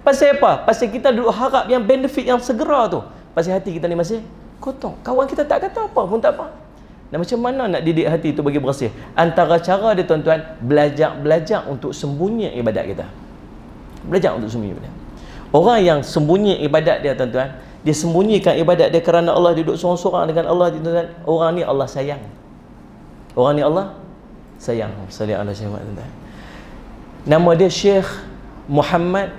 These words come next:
salli ala Syekh Muhammad, uh, Muhammad bin Aslam At-Tusi. Syekh Muhammad bin Aslam At-Tusi. Dia ni, tuan-tuan, hidup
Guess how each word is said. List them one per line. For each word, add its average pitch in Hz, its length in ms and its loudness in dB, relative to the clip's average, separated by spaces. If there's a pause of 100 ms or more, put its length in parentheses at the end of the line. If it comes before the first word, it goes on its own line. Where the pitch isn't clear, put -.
(100)
salli 139 300 2
ala 147 240 2
Syekh 151 180 -2
Muhammad, 156 460 -2 (560)
uh, 139 800 6 (400)
Muhammad 180 800 0
bin 156 240 0
Aslam 185 480 0
At-Tusi. 170 720 -4 (1040)
Syekh 127 240 -4
Muhammad 165 480 0 (720)
bin 143 240 2
Aslam 151 560 -2
At-Tusi. 143 640 -2 (800)
Dia 147 160 6
ni, 180 160 4
tuan-tuan, 180 480 2
hidup 165 320 0